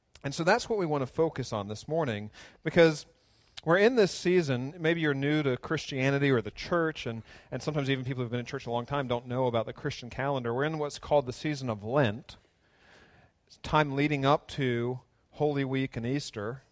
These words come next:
And it's a season where Christians historically have taken very intentional time for soul reflection, deep introspection on the sacrifice of Jesus Christ,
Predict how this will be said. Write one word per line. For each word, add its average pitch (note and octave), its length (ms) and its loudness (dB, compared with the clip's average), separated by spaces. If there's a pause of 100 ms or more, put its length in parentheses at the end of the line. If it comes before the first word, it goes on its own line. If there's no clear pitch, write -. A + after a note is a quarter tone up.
(680)
And E3 120 0
it's E3+ 160 -4
a D3+ 60 -4
season D#3+ 760 -4
where D3 400 2
Christians F#3 680 -2
historically D#3+ 840 -2
have B2 160 -2
taken E3+ 420 0
very F3+ 440 6
intentional F3 800 -4
time A2+ 760 -2 (440)
for D#3 180 -2
soul F#3 580 4
reflection, C#3 1160 0 (640)
deep F3+ 320 0 (100)
introspection D#3 1120 -2 (280)
on D3+ 160 4
the C3+ 80 0
sacrifice E3 720 -2
of D3 100 -8
Jesus B2 400 -4
Christ, - 540 -12